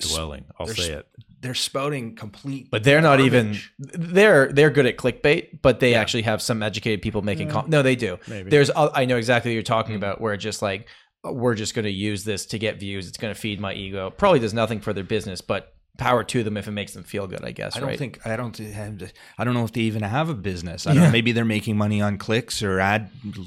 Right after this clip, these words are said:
Speaker 3: No, they'd have to do
Speaker 1: revenue
Speaker 3: way
Speaker 1: or
Speaker 3: more
Speaker 1: something.
Speaker 3: views to make real money. We see
Speaker 1: Yeah,
Speaker 3: what the <laughs>
Speaker 1: yeah.
Speaker 3: AdSense is. It's not money.
Speaker 2: AdSense is not
Speaker 3: This is
Speaker 2: money.
Speaker 3: not real money.
Speaker 2: It's gonna get tougher too, right? With that new law that passed.
Speaker 3: With the Canadian content. Uh,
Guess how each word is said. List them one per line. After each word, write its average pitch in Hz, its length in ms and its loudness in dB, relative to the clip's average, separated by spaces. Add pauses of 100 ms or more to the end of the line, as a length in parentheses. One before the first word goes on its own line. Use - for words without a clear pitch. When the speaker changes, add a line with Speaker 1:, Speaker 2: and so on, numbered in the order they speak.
(140)
Speaker 3:
No, 151 160 -6
they'd 143 180 4
have 160 180 6
to 147 60 2
do 143 100 4
Speaker 1:
revenue 127 140 2
Speaker 3:
way 127 120 6
Speaker 1:
or - 20 0
Speaker 3:
more 123 140 2
Speaker 1:
something. 123 160 0
Speaker 3:
views 120 220 0
to 120 60 -4
make 107 200 -2
real 107 160 -2
money. 101 240 -6
We 123 140 0
see 123 200 -2
Speaker 1:
Yeah, 110 80 0
Speaker 3:
what 107 120 -4
the 107 80 -8
<laughs> 117 120 -2
Speaker 1:
yeah. 120 200 0
Speaker 3:
AdSense 151 520 -4
is. 117 180 -4
It's 117 160 -10
not 107 400 -6
money. 101 400 -8
Speaker 2:
AdSense 90 480 -10
is 82 140 -14
not 82 240 -12
Speaker 3:
This 110 140 -4
is 107 80 -6
Speaker 2:
money. 107 100 -4
Speaker 3:
not 98 100 -6
real 95 200 -6
money. 92 160 -12
Speaker 2:
It's 101 120 -10
gonna 147 200 -2
get 120 160 -2
tougher 107 300 -2
too, 135 420 -4
right? 101 240 -6
With 98 100 -14
that 95 160 -6
new 92 160 -8
law 85 240 -6
that 117 160 -6
passed. 131 400 -4
Speaker 3:
With 120 80 -4
the 110 60 -2
Canadian 110 520 0
content. 110 920 -4
Uh, 101 460 -2